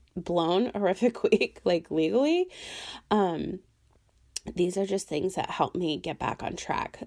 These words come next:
A shitload of self-care <laughs> and meal prepping. And so, yeah, that's what I wanted to share. So if you guys have ever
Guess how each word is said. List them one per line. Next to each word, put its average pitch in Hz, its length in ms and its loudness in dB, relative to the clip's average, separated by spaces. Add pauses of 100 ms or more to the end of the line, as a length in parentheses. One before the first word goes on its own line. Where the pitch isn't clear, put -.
(460)
A - 60 -10
shitload - 720 -2
of 156 80 -2
self-care - 680 -2 (260)
<laughs> - 260 -12
and 185 160 2
meal 160 180 0
prepping. - 480 -4 (560)
And 196 400 2
so, - 180 -4
yeah, 233 300 0
that's 214 260 -2
what 208 80 0
I 208 60 2
wanted 202 260 -2
to 202 60 -6
share. 190 260 0
So 190 200 2
if - 180 -6
you 208 120 0
guys 226 240 0
have 202 160 -2
ever 190 340 -2